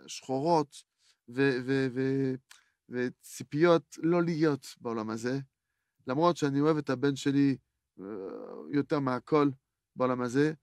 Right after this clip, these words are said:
האם המחשבות האלו זה סימן שאני לא צריכה להיות בעולם הזה?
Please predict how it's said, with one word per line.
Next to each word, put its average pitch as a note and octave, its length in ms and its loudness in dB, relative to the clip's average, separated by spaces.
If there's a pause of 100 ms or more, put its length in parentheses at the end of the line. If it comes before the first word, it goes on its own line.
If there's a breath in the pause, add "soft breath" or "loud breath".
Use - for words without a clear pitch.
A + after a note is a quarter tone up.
(340)
האם E3 440 2
המחשבות C3+ 680 0
האלו D#3 320 2
זה C#3 140 -4
סימן D3+ 540 -2 (120)
שאני B2 420 -8
לא C#3+ 140 0
צריכה C3+ 440 -6
להיות C3 480 -4
בעולם G#2+ 340 -8
הזה? D#2 160 -18